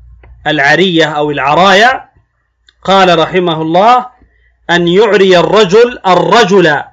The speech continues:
النخلة فيتأذى بدخوله عليه،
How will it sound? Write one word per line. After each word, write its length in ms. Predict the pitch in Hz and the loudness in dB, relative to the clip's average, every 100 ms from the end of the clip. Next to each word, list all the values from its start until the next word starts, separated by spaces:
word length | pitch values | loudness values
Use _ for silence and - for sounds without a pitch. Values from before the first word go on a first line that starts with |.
| _ _ _ _ 180 | _ _ _ _ -4
النخلة 720 | 190 180 220 - 185 151 - _ _ _ _ | -2 0 0 0 -2 -4 -6 _ _ _ _
فيتأذى 880 | 240 240 233 240 269 262 190 208 185 | -2 -2 0 -2 0 -2 0 -2 0
بدخوله 680 | 190 180 175 226 208 180 | 0 -2 0 0 0 0
عليه، 380 | 156 175 180 123 | 2 2 0 -4